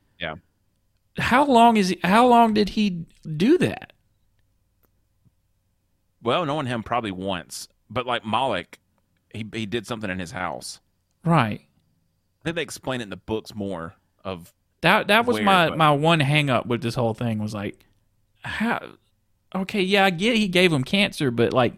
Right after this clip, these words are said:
Speaker 2: how long did it take him to give them cancer?
Speaker 1: He just gave him a pack of cigarettes and said, "Go to town."
Speaker 2: <laughs>
Speaker 1: Uh,
Speaker 2: But anyway, you, you just move on and it's like, "Oh, he gave him cancer. Who cares?"
Speaker 1: What, the part that I get confused at, too, here.
Speaker 2: Mm-hmm.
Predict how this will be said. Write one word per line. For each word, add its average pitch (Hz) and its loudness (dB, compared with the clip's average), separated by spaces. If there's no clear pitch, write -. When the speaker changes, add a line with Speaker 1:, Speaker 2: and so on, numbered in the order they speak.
Speaker 2:
how 190 4
long 180 6
did 160 2
it 143 2
take 165 2
him 151 2
to 135 -4
give 170 0
them 127 0
cancer? - -8
Speaker 1:
He 104 -4
just 101 -4
gave 95 -2
him 95 -8
a 87 -10
pack 92 -10
of - -12
cigarettes 90 -4
and 113 0
said, 98 -2
"Go 95 -4
to 90 -8
town." 92 -6
Speaker 2:
<laughs> - -8
Speaker 1:
Uh, 90 -4
Speaker 2:
But - 2
anyway, 170 6
you, 156 -2
you 185 4
just 180 4
move 165 8
on 135 8
and 120 6
it's 113 2
like, 113 2
"Oh, 160 6
he 151 4
gave 131 6
him 113 2
cancer. - -8
Who 127 0
cares?" - -14
Speaker 1:
What, 185 0
the 123 -6
part 185 -4
that 147 -6
I 151 -2
get 135 -10
confused 98 -10
at, 90 -8
too, 101 -12
here. 92 -12
Speaker 2:
Mm-hmm. 127 0